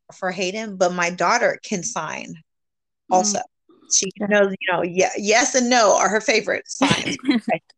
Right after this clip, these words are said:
Speaker 1: <laughs>
Speaker 2: I see.
Speaker 1: Yes and no,
Speaker 2: Yes.
Speaker 1: and then mommy, daddy. <laughs> Those are her favorites. Pero the great thing is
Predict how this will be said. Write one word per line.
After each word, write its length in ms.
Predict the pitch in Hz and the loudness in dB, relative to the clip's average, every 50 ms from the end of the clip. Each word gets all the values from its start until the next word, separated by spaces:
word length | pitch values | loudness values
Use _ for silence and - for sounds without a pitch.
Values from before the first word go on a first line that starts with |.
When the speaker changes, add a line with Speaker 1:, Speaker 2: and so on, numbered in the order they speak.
| - - - | -8 -2 -2
Speaker 1:
<laughs> 1120 | 370 - - 571 587 539 539 - 587 539 - - 523 587 571 - - - - - - - | -2 0 2 4 2 4 4 4 2 2 4 4 4 4 4 2 0 0 -2 -2 -2 -2
Speaker 2:
I 200 | - 196 196 190 | -2 -2 -2 -4
see. 280 | 190 - - - - 196 | -4 -4 -4 -6 -2 0
Speaker 1:
Yes 200 | 190 - - 190 | 2 2 2 0
and 100 | 339 - - 285 269 | -2 -2 2 4 6
no, 60 | 262 233 | 6 6
Speaker 2:
Yes. 120 | 233 - 254 | 4 4 0
Speaker 1:
and 120 | 247 220 | 0 0
then 80 | 220 - _ - | 0 -2 _ 0
mommy, 240 | 214 220 220 240 247 | 0 2 2 2 2
daddy. 520 | 247 226 214 190 180 185 190 - - - - - 539 - 403 494 - - | 2 2 2 2 2 0 0 0 0 0 2 0 0 2 0 0 -2 -2
<laughs> 440 | - 330 - _ - - - - - | -8 -12 -12 _ -16 -16 -16 -10 -4
Those 160 | 202 214 220 247 | -2 -2 0 0
are 40 | 269 | 2
her 180 | 285 262 277 | 2 2 2
favorites. 520 | - 240 208 185 180 165 151 151 - - _ _ - - - - _ _ _ - | 2 0 0 0 0 -2 -4 -4 -8 -12 _ _ -20 -20 -20 -20 _ _ _ -2
Pero 500 | 254 262 285 285 262 240 226 208 202 - - - _ _ _ _ - | 0 2 2 4 4 4 4 4 4 2 0 -4 _ _ _ _ -2
the 80 | 240 | -2
great 300 | 220 - 226 220 320 320 - | -2 -2 -2 -2 -2 -4 -4
thing 180 | 254 226 214 208 | -6 -6 -4 -4
is 340 | 208 202 196 190 190 - | -4 -2 -4 -4 -6 -8